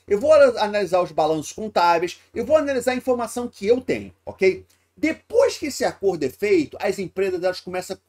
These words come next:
trabalhar mais em conjunto. Como? Aí, os advogados e os consultores, que pode ser a mesma firma de consultoria também, eles vão começar a conversar pra analisar.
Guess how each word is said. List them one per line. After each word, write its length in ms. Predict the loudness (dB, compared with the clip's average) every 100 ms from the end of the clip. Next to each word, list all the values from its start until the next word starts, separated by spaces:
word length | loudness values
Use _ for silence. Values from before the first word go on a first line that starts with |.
| _
trabalhar 520 | -6 -4 -2 -2 -4 -6
mais 520 | -6 -4 -4 -8 -10
em 140 | -12
conjunto. 680 | -6 -6 -4 -6 -6 -8 _ _ _
Como? 360 | 4 4 -6 _ _ _ -2
Aí, 460 | -2 0 -4 -6 _ _ _
os 240 | -8 -2 0
advogados 1000 | 0 -2 -6 -4 -2 0 0 0 -4 -14
e 80 | -10
os 160 | -10 -10
consultores, 960 | -8 -6 -6 -10 -4 0 0 -2 -8 _ _
que 140 | -6
pode 280 | -2 -4 -2
ser 120 | -2
a 80 | -2
mesma 340 | -2 -6 -8
firma 240 | -8 -6 -6
de 100 | -6
consultoria 540 | -10 -8 -4 -2 -2
também, 440 | -4 -6 -4 -6 _ _
eles 220 | 2 2 2
vão 180 | -6
começar 680 | -6 -8 -6 -6 -6 -4 -2
a 80 | -4
conversar 840 | -6 -8 -4 -6 -6 -6 -6 -8 _ _
pra 160 | -2 0
analisar. 680 | 0 -6 -6 -4 -4 -4